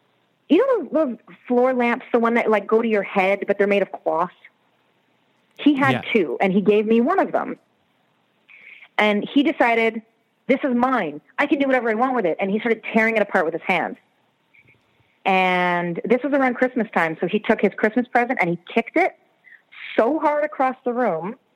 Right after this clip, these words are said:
Speaker 1: that it hit a glass that smashed so hard because the, the impact was so hard from this kick of a present into the glass that it smashed and sailed about twenty feet away.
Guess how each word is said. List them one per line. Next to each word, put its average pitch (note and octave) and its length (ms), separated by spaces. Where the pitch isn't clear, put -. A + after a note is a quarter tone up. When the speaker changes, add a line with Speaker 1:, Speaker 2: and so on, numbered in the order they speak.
Speaker 1:
that G3 120
it F#3 80
hit G#3+ 120
a G3 40
glass G3+ 540
that G#3 200
smashed G#3+ 340
so F#3+ 140
hard B3+ 340
because G#3 240
the, G3 120
the F#3 160
impact C4 400
was E3 80
so C#4 220
hard A#3+ 380
from G3 120
this G#3 120
kick - 380
of G#3 60
a G3+ 60
present F#3+ 400
into C#4 360
the A#3+ 80
glass G#3+ 380
that E3+ 100
it - 100
smashed G#3+ 500
and F#3 220
sailed A3 300
about G3+ 380
twenty A#3+ 420
feet A3+ 200
away. F3+ 400